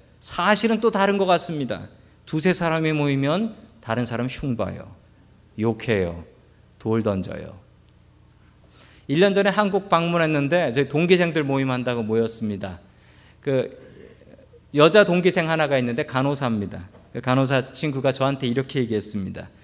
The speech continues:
간호사들 모임하고 회식하는 데 있으면 절대 빠지면 안 된다고. "왜 빠지면 안 돼?" 라고 했더니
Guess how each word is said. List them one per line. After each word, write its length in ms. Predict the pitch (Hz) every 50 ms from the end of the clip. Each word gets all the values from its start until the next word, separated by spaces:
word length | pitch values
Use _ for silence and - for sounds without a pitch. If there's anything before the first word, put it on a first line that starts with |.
| - - - - - - -
간호사들 500 | 120 127 151 170 165 175 175 160 180 170
모임하고 540 | 143 139 151 160 165 160 151 151 160 147 156
회식하는 500 | 214 214 220 202 - 185 180 170 170 160
데 80 | 160
있으면 260 | 151 156 - 180 170
절대 520 | - - - - 175 214 226 - 302 - -
빠지면 360 | - 139 156 147 170 175 139
안 140 | 110 101 104
된다고. 560 | 131 139 139 131 127 107 101 95 98 95 92 - - - - -
"왜 260 | 135 107 113 113 113
빠지면 380 | - 139 135 123 139 143 147 143
안 160 | 135 127 127
돼?" 260 | 147 175 185 180 151
라고 220 | 120 117 107 110
했더니 560 | 117 113 - 117 113 127 170 208 226 220 -